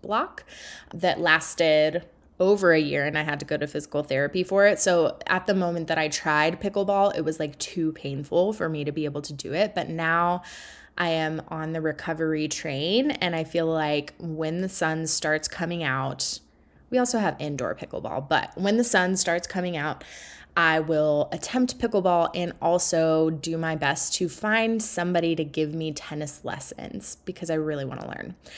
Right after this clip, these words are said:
Another one on the list here is golf. I am going to become a golf girl this year. I kind of dabbled in it last year, and it was really fun.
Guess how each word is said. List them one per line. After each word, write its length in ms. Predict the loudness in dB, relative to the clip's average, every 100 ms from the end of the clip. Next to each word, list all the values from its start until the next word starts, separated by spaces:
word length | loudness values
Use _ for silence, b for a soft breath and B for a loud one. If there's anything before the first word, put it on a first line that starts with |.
| B B
Another 400 | 2 4 6 6
one 140 | 6
on 140 | 6 4
the 100 | 6
list 300 | 4 4 2
here 220 | 2 4
is 160 | 4 2
golf. 640 | 0 0 0 -4 -12 -14 -20 _ _
I 760 | 4 4 4 6 6 6 2 -2 -16 _ _ _ _ -4
am 140 | 0
going 240 | 2 2
to 60 | 2
become 400 | -2 -2 -4 -4
a 40 |
golf 300 | -2 -2 -2
girl 200 | -2 -4
this 260 | -2 -4 -4
year. 260 | -2 -2 2
I 140 | 2
kind 260 | 2 0 2
of 200 | 2 0
dabbled 640 | -2 0 -2 2 2 2 0
in 140 | 0 0
it 180 | 0
last 420 | -2 -4 -2 -2 0
year, 300 | 2 0 -2 B B B -2
and 80 |
it 20 | 0
was 200 | 2 4
really 260 | 4 4
fun. 640 | 4 4 4 4 2 -2